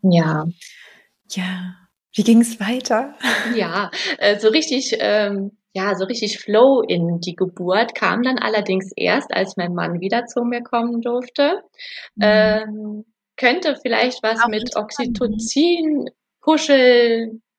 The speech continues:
Speaker 1: Liebe zu tun haben, <laughs> ich weiß es nicht. Also es war wirklich so, dass, ähm, ich dann, äh, Wellen alle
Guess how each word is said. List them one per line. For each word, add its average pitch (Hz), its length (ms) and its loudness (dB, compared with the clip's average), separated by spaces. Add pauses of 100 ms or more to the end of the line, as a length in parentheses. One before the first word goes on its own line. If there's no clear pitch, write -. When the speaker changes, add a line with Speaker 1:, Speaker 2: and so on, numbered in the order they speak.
Speaker 1:
Liebe 285 520 -4
zu - 180 -8
tun 285 340 -2
haben, 240 180 0
<laughs> - 20 4
ich - 200 -2
weiß 294 400 2
es - 80 -16
nicht. 254 220 -4
Also 208 200 0
es 240 160 -8
war 247 240 2 (300)
wirklich 277 400 0
so, 262 180 0
dass, 240 300 -4
ähm, 202 460 -4
ich 208 160 -6
dann, 185 300 -2
äh, 170 400 -6
Wellen 226 420 2
alle 208 600 2